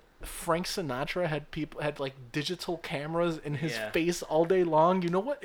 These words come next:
Speaker 1: what he would do? He
Speaker 2: Also,
Speaker 1: would fucking kill them.
Speaker 2: if you know half the shit he actually did,
Speaker 1: <laughs> Yeah.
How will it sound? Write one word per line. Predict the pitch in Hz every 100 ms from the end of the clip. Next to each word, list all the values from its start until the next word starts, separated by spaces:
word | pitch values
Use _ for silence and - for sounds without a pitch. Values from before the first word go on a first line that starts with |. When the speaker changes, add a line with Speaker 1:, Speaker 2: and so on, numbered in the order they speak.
| 190
Speaker 1:
what | 185 196
he | 208
would | 214 156
do? | 139 160 208 - - -
He | 127
Speaker 2:
Also, | 165 226 240
Speaker 1:
would | 233
fucking | 262 - 294 175 -
kill | - 208 247
them. | 220 151
Speaker 2:
if | 170
you | 151 202
know | 254
half | - - 160 180
the | 160
shit | - -
he | 156 110
actually | 104 - - 196
did, | 180 240 247 -
Speaker 1:
<laughs> | -
Yeah. | 143 135